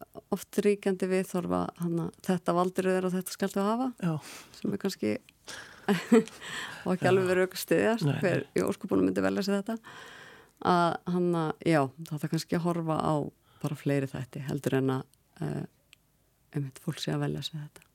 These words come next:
Speaker 2: Já.
Speaker 1: Og það er þá bara að taka afleiðingunum og bera ábyrgð á því sjálft. Og það er líka, eh, fólk sem endar í heimilisleysi er eiginlega alltaf fólk sem kerfið hefur brugðist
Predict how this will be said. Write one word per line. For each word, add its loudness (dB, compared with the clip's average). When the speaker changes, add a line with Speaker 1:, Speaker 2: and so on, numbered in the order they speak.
Speaker 2:
Já. -6
Speaker 1:
Og 0
það 0
er -2
þá -6
bara -6
að -12
taka -2
afleiðingunum 0
og -4
bera 0
ábyrgð -4
á -4
því -6
sjálft. -12
Og -4
það 0
er -8
líka, -4
eh, 2
fólk 0
sem 4
endar 2
í 0
heimilisleysi 0
er 2
eiginlega 2
alltaf -6
fólk -4
sem 0
kerfið 0
hefur 0
brugðist -2